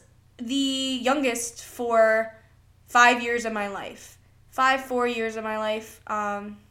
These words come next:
my brother was born in August. I don't really wanna do the math right now, though. So, <laughs> but I was the youngest for a little bit. I don't even remember much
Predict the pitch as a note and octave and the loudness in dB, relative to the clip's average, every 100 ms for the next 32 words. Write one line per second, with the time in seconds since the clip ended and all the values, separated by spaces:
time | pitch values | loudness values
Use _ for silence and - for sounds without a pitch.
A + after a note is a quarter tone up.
0 | _ - - _ _ - - - - G#3+ | _ -20 -20 _ _ -20 -20 -20 -10 -4
1 | A3 A#3+ B3 - A#3 A#3 A3+ G#3+ A3 A3 | 0 2 0 0 -2 -2 0 0 0 -2
2 | A3+ F#3+ A3+ C4 D#4+ D#4+ D#4 D#4 D4+ D4 | -2 -2 0 0 0 0 0 -2 2 2
3 | D#4 A#3+ G3 F#3+ F#3 F3+ D3 G3+ _ - | 2 0 -2 -4 -8 -10 -12 -16 _ -20
4 | - - - - G3+ G3 C#4 B3 - E4 | -20 -20 -8 -2 0 2 0 -2 2 4
5 | D#4 B3 - - - - - - - D#4+ | 6 2 -6 -14 -14 -20 -10 -2 4 4
6 | B3+ - - - - - - C4 C4 C#4+ | 4 0 -14 -20 -20 -16 0 6 8 8
7 | D#4+ C#4+ C#4 C4+ D#4 D#4+ - A3+ A3 G#3 | 4 -2 0 0 0 -6 -4 -2 -2 -2
8 | G3 G3+ G#3 - - - - - - - | 0 2 0 -4 -20 -20 -20 -20 -6 2
9 | C4+ D#4+ A4+ C#5+ C#5+ A#4 E4 B3+ A#3 B3 | 8 8 8 6 6 8 8 6 6 6
10 | D4 D4+ C#4 D#4 D#4+ - | 4 4 4 4 2 -4